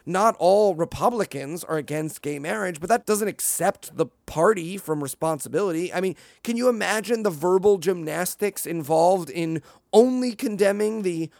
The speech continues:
foreign policy supporting, party line following, religious in the literal sense Republicans?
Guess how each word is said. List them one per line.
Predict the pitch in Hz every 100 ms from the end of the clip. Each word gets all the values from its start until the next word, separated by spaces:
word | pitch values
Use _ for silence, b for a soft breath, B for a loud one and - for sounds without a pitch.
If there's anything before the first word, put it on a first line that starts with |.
| _
foreign | - 220 220 180
policy | - 185 214 220 240
supporting, | - 240 254 262 262 247
party | - 196 190 170 165
line | 160 160 196 226
following, | 233 240 240 240 240
religious | 208 180 170 180 165
in | 180 175
the |
literal | 165 160 165 208
sense | 220 247 247 269
Republicans? | 254 262 269 269 285 302 392 -